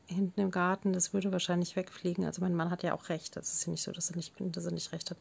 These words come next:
Und da ist ja auch eine relativ große Summe immer mal drin bei dem Trampolin, weil da ja nur zwanzig Euro immer reingespart werden. Da habe ich schon die ganze Zeit überlegt, ob ich den einfach mal auflöse und, äh, hier verstuff. Das kann sein, dass ich das auch noch mal mache. Ich bin mir noch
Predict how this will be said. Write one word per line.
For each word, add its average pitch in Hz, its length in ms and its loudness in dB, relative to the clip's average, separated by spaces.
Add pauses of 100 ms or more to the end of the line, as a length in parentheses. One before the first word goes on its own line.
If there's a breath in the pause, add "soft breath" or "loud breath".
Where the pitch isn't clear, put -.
(580 loud breath)
Und 190 60 4
da 180 40 6
ist 175 100 2
ja - 100 4
auch 180 60 2
eine 196 160 4
relativ 190 480 2
große 185 260 -4
Summe 208 260 4
immer 170 140 0
mal 175 160 2
drin 175 260 2
bei 170 100 4
dem 170 140 2
Trampolin, 175 520 2
weil 165 120 2
da 170 80 2
ja 170 140 4
nur 170 240 0
zwanzig - 500 -2
Euro 165 200 0
immer 160 180 0
reingespart 160 600 -2
werden. 180 240 2 (520 loud breath)
Da 170 140 -2
habe 180 160 4
ich 175 60 -4
schon 185 100 4
die 175 80 2
ganze 170 300 -4
Zeit 175 360 2
überlegt, 180 420 0
ob 175 80 -2
ich - 140 -6
den 170 200 0
einfach 185 340 0
mal 180 140 2
auflöse 185 600 0 (1500 loud breath)
und, 180 340 4
äh, 170 180 2
hier 175 240 0
verstuff. - 580 0 (1600 loud breath)
Das - 180 0
kann 170 220 4
sein, 165 200 4
dass 170 180 0
ich - 100 -6
das - 220 0
auch 180 180 -2
noch 170 140 2
mal 165 140 2
mache. 160 280 2
Ich - 160 -4
bin 175 160 0
mir 156 80 4
noch 156 340 -2